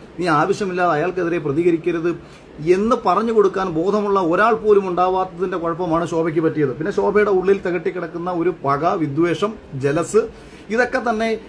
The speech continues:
എല്ലാ അർത്ഥത്തിലും, അതായത്, ആ, മത്സരം കഴിഞ്ഞു,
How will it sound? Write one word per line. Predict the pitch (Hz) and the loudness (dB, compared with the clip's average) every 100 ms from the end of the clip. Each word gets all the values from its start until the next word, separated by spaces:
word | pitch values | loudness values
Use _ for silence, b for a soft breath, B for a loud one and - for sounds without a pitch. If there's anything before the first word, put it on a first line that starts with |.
| - | -8
എല്ലാ | 190 247 | 0 4
അർത്ഥത്തിലും, | 233 208 196 202 | 4 2 -2 -2
അതായത്, | 165 180 196 208 220 - - 165 | 0 0 2 2 0 -6 -8 0
ആ, | 165 156 156 | 2 2 2
മത്സരം | 151 156 208 214 190 | 0 0 -2 -2 -2
കഴിഞ്ഞു, | 190 214 | -2 -2